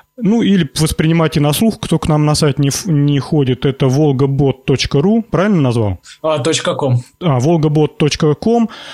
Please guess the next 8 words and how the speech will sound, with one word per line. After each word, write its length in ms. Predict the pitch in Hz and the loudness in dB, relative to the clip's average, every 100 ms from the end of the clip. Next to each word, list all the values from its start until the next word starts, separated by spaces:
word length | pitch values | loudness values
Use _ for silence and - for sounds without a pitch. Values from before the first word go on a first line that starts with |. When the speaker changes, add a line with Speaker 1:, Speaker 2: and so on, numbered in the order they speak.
| - | -8
Speaker 1:
Ну, 300 | - 175 196 160 | -2 0 0 0
а 240 | 151 147 | 0 2
Мишу 380 | 175 208 - 135 | 2 2 0 0
во 120 | 123 | 0
ВКонтакте 640 | - 147 143 185 - - 131 | -2 -2 0 -2 -4 -4 -2
найдёте 400 | 131 147 165 139 | 0 0 -2 -2
по 200 | - 175 | 0 0
Мих-, 240 | 156 - | 2 -2